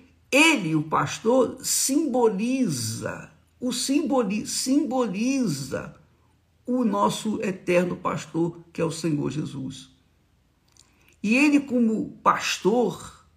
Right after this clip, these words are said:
como pastor, ele cuida das suas ovelhas. E as ovelhas são prósperas, são fortes, são gordas, são robustas, et cetera, et cetera, et cetera. Por quê?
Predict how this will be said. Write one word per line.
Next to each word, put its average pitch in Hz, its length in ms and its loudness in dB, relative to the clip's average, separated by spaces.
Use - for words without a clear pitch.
como 240 200 4
pastor, - 640 -4
ele 196 180 -2
cuida 214 420 -2
das 170 200 0
suas 185 280 -4
ovelhas. - 800 -6
E 233 120 6
as 214 140 6
ovelhas 214 400 0
são 220 200 -2
prósperas, 170 720 -2
são 175 300 -6
fortes, 156 560 -2
são 151 220 -2
gordas, 156 580 0
são 170 320 -2
robustas, 151 680 -4
et 147 120 -4
cetera, - 460 -6
et - 60 -18
cetera, - 320 -12
et - 40 -20
cetera. - 320 -18
Por - 160 0
quê? - 320 2